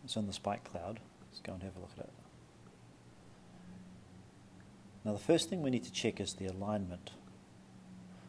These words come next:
The alignment is a rectangle on the surface that you're interested in. That's the plane that we're going to measure with the spike. Now this rectangle tells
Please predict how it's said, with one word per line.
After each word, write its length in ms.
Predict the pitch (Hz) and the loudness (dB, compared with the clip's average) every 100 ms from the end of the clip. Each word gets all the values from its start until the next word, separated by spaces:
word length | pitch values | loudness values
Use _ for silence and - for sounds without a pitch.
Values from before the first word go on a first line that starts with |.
| - - - 110 | -16 -18 -2 4
The 60 | |
alignment 420 | 107 139 180 156 | 10 12 12 8
is 160 | - 101 | 4 2
a 40 | |
rectangle 760 | 95 127 - - 113 104 95 95 - - - - - - - - - - - | 4 4 4 4 6 6 4 2 -8 -16 -18 -18 -18 -16 -16 -18 -18 -10 -2
on 140 | 98 | -2
the 80 | 95 | 0
surface 540 | - - 117 110 - | 2 10 10 10 2
that 120 | 107 | 0
you're 160 | 101 98 | 0 0
interested 420 | 101 98 - - | 0 -2 -4 -4
in. 100 | 90 95 - - - | -8 -10 -16 -12 -8
That's 180 | - | -8
the 200 | - 95 90 - - - - - - | -4 -4 -6 -10 -18 -18 -18 -16 -12
plane 500 | - 113 110 107 98 | 8 10 10 8 4
that 160 | 95 - - | 0 -4 -6
we're 80 | 101 | -4
going 180 | 98 98 | -2 -2
to 80 | 92 | 0
measure 260 | 95 87 | -2 -2
with 140 | 90 90 | -6 -8
the 60 | |
spike. 440 | 90 - 95 - - - - - - - - - - - - - - - - | -6 -2 -2 -2 -12 -16 -18 -18 -18 -14 -14 -14 -16 -16 -18 -18 -18 -12 0
Now 80 | 104 | 2
this 180 | 110 - | 4 8
rectangle 640 | 160 - 143 120 107 104 - - - - - - - - - | 6 8 8 10 10 8 0 -16 -20 -20 -20 -20 -20 -14 -6
tells 680 | - 120 127 127 127 - | 8 12 12 12 10 2